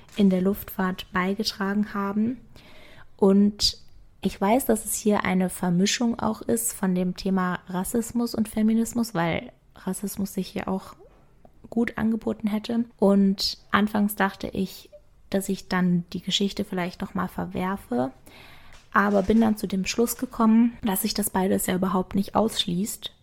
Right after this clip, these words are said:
sondern eher ergänzt und unterstützt und dass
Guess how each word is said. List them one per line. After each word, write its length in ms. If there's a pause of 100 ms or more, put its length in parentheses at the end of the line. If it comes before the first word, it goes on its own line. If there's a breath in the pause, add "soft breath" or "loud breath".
(140)
sondern 320
eher 260
ergänzt 800 (160)
und 260
unterstützt 800 (800 loud breath)
und 800 (340)
dass 480